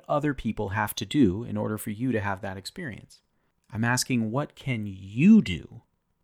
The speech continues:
to maximize the likelihood of having that experience?" Notice what I'm not asking.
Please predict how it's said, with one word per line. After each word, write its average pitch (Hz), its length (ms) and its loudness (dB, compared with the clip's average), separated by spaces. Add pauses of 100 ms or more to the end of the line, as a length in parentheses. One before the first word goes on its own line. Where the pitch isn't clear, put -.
(120)
to - 120 -4
maximize 165 960 -4
the 156 100 -8
likelihood 117 540 -4
of 110 60 -10
having 95 280 -8
that 92 140 -8
experience?" - 500 -12 (260)
Notice 175 280 10
what 180 80 10
I'm 165 100 8
not 165 160 8
asking. 92 380 0